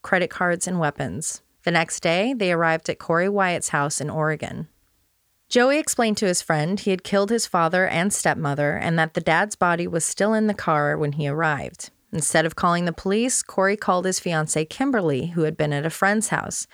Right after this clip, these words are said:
He told her it was an emergency and she needed to get home A S A P. Once all together, the Wyatts led Joey and Holly to a wooded area outside Lebanon, Oregon.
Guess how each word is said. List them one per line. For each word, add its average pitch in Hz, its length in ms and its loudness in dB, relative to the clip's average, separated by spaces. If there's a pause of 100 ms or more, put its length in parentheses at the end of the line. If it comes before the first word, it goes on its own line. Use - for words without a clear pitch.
(220)
He 170 120 -2
told 160 260 0
her 170 100 4
it 165 80 0
was 175 140 0
an 185 40 0
emergency 190 800 0
and 151 160 0
she - 140 -2
needed 165 360 0
to 208 100 -2
get 165 200 0
home 147 300 -2
A 139 140 0
S - 160 -2
A 131 100 0
P. 147 380 -2 (680)
Once 262 280 2
all 330 120 4
together, 190 540 2
the 208 140 -2
Wyatts 202 420 2
led 220 200 2
Joey 196 300 2
and 226 120 0
Holly 165 360 2
to - 160 -2
a 165 80 2
wooded 175 320 0
area 147 460 0
outside 156 440 0
Lebanon, 160 460 0
Oregon. 143 640 -4